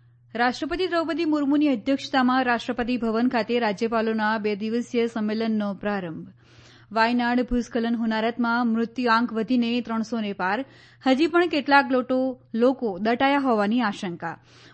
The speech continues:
ઉત્તરાખંડમાં ભારે વરસાદના પગલે કેદારનાથ યાત્રા સ્થગિત. બે હજારથી વધુ શ્ર-, શ્રદ્ધાળુઓને બચાવાયા.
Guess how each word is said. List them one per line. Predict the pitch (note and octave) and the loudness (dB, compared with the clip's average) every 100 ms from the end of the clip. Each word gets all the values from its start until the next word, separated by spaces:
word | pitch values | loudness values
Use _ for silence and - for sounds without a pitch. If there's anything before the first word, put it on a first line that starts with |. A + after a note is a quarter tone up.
| - | -6
ઉત્તરાખંડમાં | B3 C4+ C#4 D4+ D4+ D#4+ | 2 4 6 6 6 6
ભારે | D4+ C4+ | 6 4
વરસાદના | C#4+ C#4 C#4+ C4+ C#4+ | 4 2 2 4 4
પગલે | D4 C4+ B3+ C4+ | 4 0 0 0
કેદારનાથ | C4+ B3 B3 B3 B3+ B3+ | 0 0 2 2 2 2
યાત્રા | C4 A3+ A3+ | 0 2 0
સ્થગિત. | A#3 - A3+ F#3+ F#3+ - - - - | 0 -2 -4 -4 -10 -16 -20 -10 2
બે | B3 B3+ | 6 6
હજારથી | C4 C4+ C4+ | 6 4 2
વધુ | D#4 C#4 D4 | 0 0 0
શ્ર-, | C4+ | 0
શ્રદ્ધાળુઓને | C4 - B3+ G3 A#3 B3 B3 A#3 A3+ B3+ | -2 -2 -4 0 2 4 2 2 0 0
બચાવાયા. | A3 G#3+ F#3 D#3 D#3 | -2 -2 -6 -6 -10